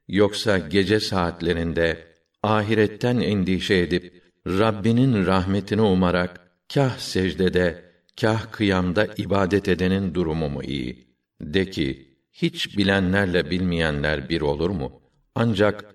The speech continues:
aklı selim sahipleri, sağduyulu olanlar düşünüp ibret alır.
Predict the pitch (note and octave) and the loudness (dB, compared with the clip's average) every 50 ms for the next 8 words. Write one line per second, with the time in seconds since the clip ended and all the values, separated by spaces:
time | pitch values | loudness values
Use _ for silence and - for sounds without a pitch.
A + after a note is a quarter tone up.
0 | _ - - G#2 G2 G2+ G#2 G#2 G2 - - G2+ F#2+ G#2 B2 C3+ A2+ F#2 - - | _ -2 -2 -2 -2 0 0 -2 0 0 0 2 2 2 2 2 2 0 0 0
1 | F#2+ F2 F2 D#2+ F2 D#2+ E2+ E2 E2 E2 D#2+ E2+ F2 F2 - - - _ _ _ | 0 0 0 0 -2 -2 -2 0 0 2 2 2 0 -2 -6 -12 -20 _ _ _
2 | - - - - C#3 C#3 C3+ C3+ A#2 G#2+ G2+ G2+ G2+ F#2+ F#2+ F#2 F2+ F2+ F#2 F2+ | -12 -10 -6 -2 0 0 0 2 2 2 2 2 4 4 4 4 4 4 4 2
3 | F2+ F2 F2+ F#2 G2 G2+ E2 C#2+ D2+ C#2+ - - D2 C#2+ C2+ C#2 - - C#2+ C#2 | 0 0 0 0 0 -2 -2 -4 -6 -6 -6 -6 -6 -6 -6 -8 -8 -8 -6 -4
4 | D2 C#2+ - D2 C#2 C2+ B1+ B1+ B1+ C2 | -6 -6 -6 -6 -6 -6 -4 -6 -8 -10